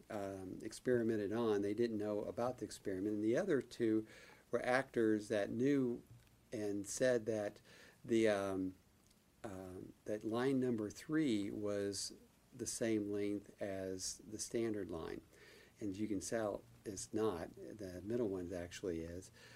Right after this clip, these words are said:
But if a group says line number three, the tendency is for people to say line number three as well. We have a tendency to go along with the crowd.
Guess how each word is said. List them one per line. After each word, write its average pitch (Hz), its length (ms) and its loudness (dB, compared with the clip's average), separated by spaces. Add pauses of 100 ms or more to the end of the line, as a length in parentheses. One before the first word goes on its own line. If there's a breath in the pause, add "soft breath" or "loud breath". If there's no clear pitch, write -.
(220 loud breath)
But 123 260 6 (260)
if 113 220 2
a 123 40 2
group 151 420 6
says 110 340 0
line 120 320 2
number 113 320 -2
three, 110 580 0 (520 loud breath)
the 117 80 -4
tendency 170 580 2
is 113 200 2
for 113 180 -2
people 123 560 -2
to 120 120 -6
say 107 520 0 (340)
line 101 320 0
number 123 280 0
three 127 280 0
as 127 140 0
well. 120 320 0
We 107 220 0
have 127 340 0
a 123 60 0
tendency 131 640 -2
to 110 420 0
go 117 180 2
along 117 500 2
with 110 180 -6
the 110 80 -12
crowd. 92 460 -8